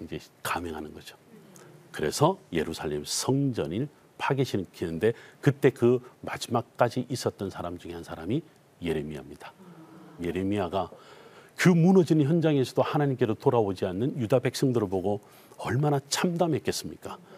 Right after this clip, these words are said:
그러니까 그 순간에도 "하나님께로 돌아오라, 하나님께로 돌아오라." 그렇게 외쳤지만 어떻게 해요? 돌아오지 않잖아요. 그래서 "너희들이 이렇게 멸망하는 거, 너희들이 이렇게 참담하게 무너지는 거는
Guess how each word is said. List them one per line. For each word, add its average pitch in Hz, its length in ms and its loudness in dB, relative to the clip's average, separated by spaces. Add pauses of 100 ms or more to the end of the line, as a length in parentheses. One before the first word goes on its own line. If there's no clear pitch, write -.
(400)
그러니까 175 360 6 (280)
그 185 180 6
순간에도 156 800 2 (220)
"하나님께로 143 560 0
돌아오라, 113 460 4
하나님께로 127 580 0
돌아오라." 95 540 0 (280)
그렇게 156 280 2
외쳤지만 139 680 2 (500)
어떻게 - 300 -6
해요? 76 120 -6 (120)
돌아오지 151 400 4
않잖아요. 95 540 -2 (720)
그래서 139 540 6 (520)
"너희들이 143 400 4
이렇게 131 540 0 (220)
멸망하는 117 600 4
거, 113 280 0
너희들이 123 360 4
이렇게 127 180 0 (120)
참담하게 139 640 2
무너지는 113 520 4
거는 120 280 2